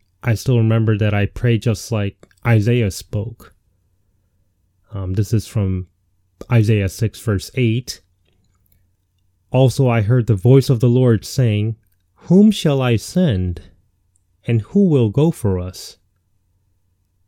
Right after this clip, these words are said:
Then said I, 'Here am I, send me.'" I truly felt like a kid again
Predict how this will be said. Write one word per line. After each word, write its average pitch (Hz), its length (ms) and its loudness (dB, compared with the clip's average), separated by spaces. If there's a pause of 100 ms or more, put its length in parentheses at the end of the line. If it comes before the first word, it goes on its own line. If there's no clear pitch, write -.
(920)
Then 117 220 4
said 117 240 0
I, 95 400 -4 (960)
'Here 139 280 2
am 127 220 2
I, 98 400 -2 (340)
send 120 400 0
me.'" 117 440 0 (760)
I 110 100 -2
truly 135 420 2
felt 139 260 -2
like 123 240 -4
a 101 60 -2
kid 139 400 -2
again 120 560 0